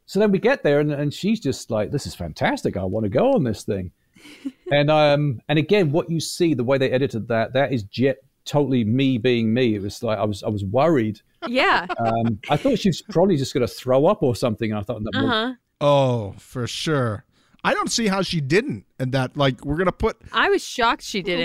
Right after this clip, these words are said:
Speaker 2: didn't,
Speaker 3: put him on
Speaker 2: yeah.
Speaker 3: a swing and just go around. Her body goes limp, and it's just
Speaker 1: She was a trooper.
Speaker 2: Yeah, she was Gumby in there, just, like, <laughs> flying around.
Speaker 1: Yeah, and that was a bit of a concern. And then
Speaker 2: Yeah.
Speaker 1: got her off,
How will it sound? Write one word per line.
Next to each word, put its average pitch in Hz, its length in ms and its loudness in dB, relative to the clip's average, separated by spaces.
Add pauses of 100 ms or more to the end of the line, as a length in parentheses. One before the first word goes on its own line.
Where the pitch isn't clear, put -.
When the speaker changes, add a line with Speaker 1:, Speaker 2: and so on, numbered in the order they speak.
Speaker 2:
didn't, - 40 -2
Speaker 3:
put 196 100 4
him 226 80 2
on 220 80 2
Speaker 2:
yeah. 170 60 2
Speaker 3:
a 170 40 -2
swing 294 480 -8
and 285 100 -16
just 294 200 -12
go 254 220 -2
around. 254 420 -2 (280)
Her 202 160 -8
body 185 320 -2
goes 214 300 -4
limp, 202 320 -6
and 160 100 -16
it's 143 120 -16
just - 200 -18
Speaker 1:
She 156 300 2
was 160 240 2
a 156 140 4 (160)
trooper. 151 280 2
Speaker 2:
Yeah, 311 120 2
she 330 160 0
was 269 120 2
Gumby 269 460 0
in 214 160 2
there, 202 300 2
just, 254 240 -4
like, 247 320 2 (120)
<laughs> 240 140 -10
flying 240 560 0
around. 320 260 2 (800)
Speaker 1:
Yeah, 220 400 6
and 160 200 0 (100)
that 165 220 0
was 180 100 0
a 160 40 0
bit 165 100 0
of 156 100 -2
a 151 60 -6
concern. 123 640 0
And 131 160 0
then 139 360 2 (200)
Speaker 2:
Yeah. 285 300 0
Speaker 1:
got 233 180 4
her 175 140 4
off, 247 200 2